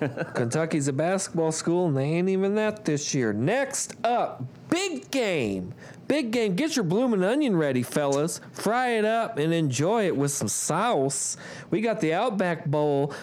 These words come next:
Speaker 2: Ole Miss, Lane Kiffin's Ole Miss versus the Indiana Hoosiers.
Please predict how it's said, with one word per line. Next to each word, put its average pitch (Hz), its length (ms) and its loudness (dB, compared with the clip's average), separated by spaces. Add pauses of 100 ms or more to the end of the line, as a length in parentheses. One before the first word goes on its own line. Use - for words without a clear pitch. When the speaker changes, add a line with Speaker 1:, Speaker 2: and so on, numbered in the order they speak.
(180)
Speaker 2:
Ole 233 260 4
Miss, 196 560 2 (160)
Lane 240 380 2
Kiffin's 220 420 2
Ole 208 180 4
Miss 208 300 0
versus 135 580 0 (360)
the 127 260 0 (140)
Indiana 175 1120 2
Hoosiers. 143 1300 2